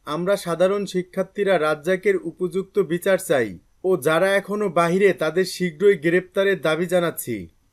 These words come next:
একটি পরিবার দেশ ধ্বংস করে পালিয়ে গিয়ে এখন নিরীহ নেতাকর্মীদের উস্কে দিচ্ছে বলে মন্তব্য করলেন সাবেক স্বরাষ্ট্র প্রতিমন্ত্রী সোহেল তাজ।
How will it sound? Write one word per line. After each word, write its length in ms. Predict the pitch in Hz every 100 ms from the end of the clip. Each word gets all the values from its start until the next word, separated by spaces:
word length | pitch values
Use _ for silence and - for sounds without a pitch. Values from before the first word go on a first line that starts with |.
| _ _ _ 160
একটি 340 | 175 _ 214
পরিবার 680 | 175 190 196 202 196 127 113
দেশ 280 | 180 185
ধ্বংস 340 | 147 147 156 196
করে 280 | 185 202 196
পালিয়ে 480 | 170 160 180 196
গিয়ে 360 | 180 190 190 127 -
এখন 340 | 156 - 196
নিরীহ 400 | 175 180 190 196
নেতাকর্মীদের 840 | 190 180 190 190 196 190 190 196 196
উস্কে 360 | 165 175 - 196
দিচ্ছে 340 | 175 185 -
বলে 240 | 185 190 190
মন্তব্য 580 | 170 170 175 196 170 196
করলেন 520 | 196 190 196 196 190 - - _
সাবেক 460 | - 147 156 196 -
স্বরাষ্ট্র 460 | 151 165 170 202
প্রতিমন্ত্রী 680 | 175 185 196 190 190 175 202
সোহেল 340 | - 175 175
তাজ। 280 | 175 160 117